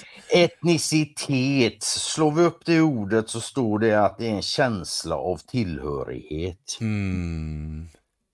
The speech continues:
Speaker 1: Så vitt jag vet så är känslor enskilda.
Speaker 2: Ja. Ja, det är motbjudande att säga som Donald Trump. Alltså, det är förolämpande, säger Vita husets pressekreterare Karine Jean-Pierre och, och,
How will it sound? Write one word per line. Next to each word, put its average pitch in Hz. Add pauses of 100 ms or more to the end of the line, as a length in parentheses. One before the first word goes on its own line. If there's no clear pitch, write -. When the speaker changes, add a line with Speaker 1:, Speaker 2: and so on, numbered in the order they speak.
(140)
Speaker 1:
Så -
vitt 139
jag 151
vet 110
så 113
är 113
känslor 92
enskilda. 80
Speaker 2:
Ja. 69 (920)
Ja, 87
det 90
är 95
motbjudande 139
att 131
säga 113
som 95
Donald 92
Trump. 87
Alltså, 90
det 92
är 90
förolämpande, 98
säger 95
Vita 95
husets 92 (400)
pressekreterare 101
Karine 98 (100)
Jean-Pierre 95
och, 90 (260)
och, 85